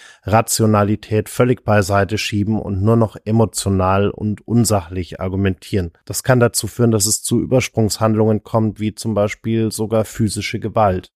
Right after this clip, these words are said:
Ist es dann wirklich so, dass da wie ein Schalter im Gehirn umgelegt wird und man die Sachlichkeit vollkommen verliert und dann auch, ja, quasi keine Kontrolle mehr hat?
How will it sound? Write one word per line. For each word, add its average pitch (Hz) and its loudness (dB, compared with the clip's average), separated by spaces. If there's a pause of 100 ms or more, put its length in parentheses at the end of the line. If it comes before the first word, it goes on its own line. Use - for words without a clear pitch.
Ist - -2
es 120 0
dann 110 4
wirklich 117 0
so, 131 0
dass 117 2
da 107 2
wie 107 0
ein 98 -4
Schalter 101 0
im 127 0
Gehirn 127 2
umgelegt 123 -2
wird 120 0
und 101 0
man 101 2
die 98 -2
Sachlichkeit - 0
vollkommen 101 0
verliert 92 -2
und 104 -2
dann 101 0 (460)
auch, - 0 (100)
ja, 98 2 (160)
quasi 101 0
keine 95 -4
Kontrolle 98 -2
mehr 123 2
hat? 143 -4